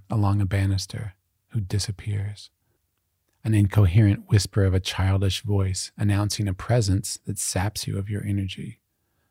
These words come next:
then scratch marks appearing down your side. Or a little girl waking in a storm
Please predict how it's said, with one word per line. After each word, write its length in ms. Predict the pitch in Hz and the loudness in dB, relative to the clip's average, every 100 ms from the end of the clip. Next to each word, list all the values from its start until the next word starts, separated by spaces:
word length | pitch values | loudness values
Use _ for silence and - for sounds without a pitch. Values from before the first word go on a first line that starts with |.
| _ | _
then 140 | - 98 | -6 -4
scratch 560 | - - 92 98 - | -6 -4 -4 -2 -4
marks 300 | 117 120 - | -8 -8 -8
appearing 480 | 117 - 117 104 101 | -12 -6 -4 -4 -6
down 220 | 101 110 | -8 -6
your 100 | 104 | -6
side. 640 | 92 - 107 104 107 - - _ _ _ _ _ _ _ _ _ _ _ _ _ | -6 -6 -6 -6 -8 -12 -20 _ _ _ _ _ _ _ _ _ _ _ _ _
Or 140 | 135 120 | 2 4
a 40 | |
little 200 | 120 139 | 6 6
girl 340 | 123 123 123 | 6 6 6
waking 320 | 110 117 - 120 | 6 4 6 6
in 100 | 107 | 6
a 80 | |
storm 680 | 95 - 120 131 151 160 | 2 2 4 4 4 0